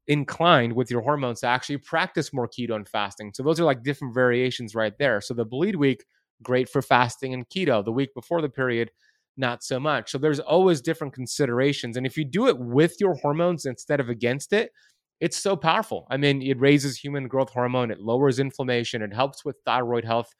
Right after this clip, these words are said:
A lot of people think you can't fast if you have a thyroid condition. That's not true. The right amount could help. So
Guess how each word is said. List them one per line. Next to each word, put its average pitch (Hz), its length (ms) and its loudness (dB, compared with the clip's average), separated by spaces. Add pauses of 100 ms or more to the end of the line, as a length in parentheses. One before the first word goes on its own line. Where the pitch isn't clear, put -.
(320)
A 120 40 -10
lot 131 100 4
of 127 60 -4
people 139 260 -2
think 131 240 -4
you 123 100 -8
can't 120 260 -4
fast 123 380 0
if 104 140 -8
you 113 240 -10
have 110 200 -6
a 101 60 -10
thyroid 120 460 0
condition. 107 400 -8
That's 107 180 -6
not 104 160 -4
true. 120 380 0 (400)
The 120 80 -4
right 120 180 0
amount 117 380 -6
could - 120 -16
help. 107 380 -4
So 127 280 2